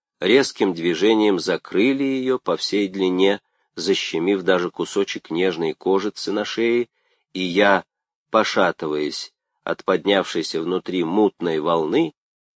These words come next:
но так и не обернувшись назад, вышел вон. Запихнув руки в карманы, чтобы незаметно поддерживать показавшуюся вдруг необыкновенно большой икону,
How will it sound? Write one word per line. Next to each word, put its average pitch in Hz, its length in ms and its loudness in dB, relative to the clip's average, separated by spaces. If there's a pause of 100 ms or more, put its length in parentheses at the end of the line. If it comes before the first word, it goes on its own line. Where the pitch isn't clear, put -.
(440)
но 87 200 -2
так - 500 -2
и 82 260 -6
не 76 140 -4
обернувшись 76 760 -6
назад, 80 480 -6 (920)
вышел 87 400 -4
вон. 69 320 -10 (1700)
Запихнув 104 800 2
руки 98 340 4
в - 80 -10
карманы, 92 600 2 (440)
чтобы 85 360 -4
незаметно 85 720 2
поддерживать 82 760 -2
показавшуюся 82 840 -2
вдруг 82 300 -6
необыкновенно 90 720 -2
большой 85 680 -2 (140)
икону, 123 640 -2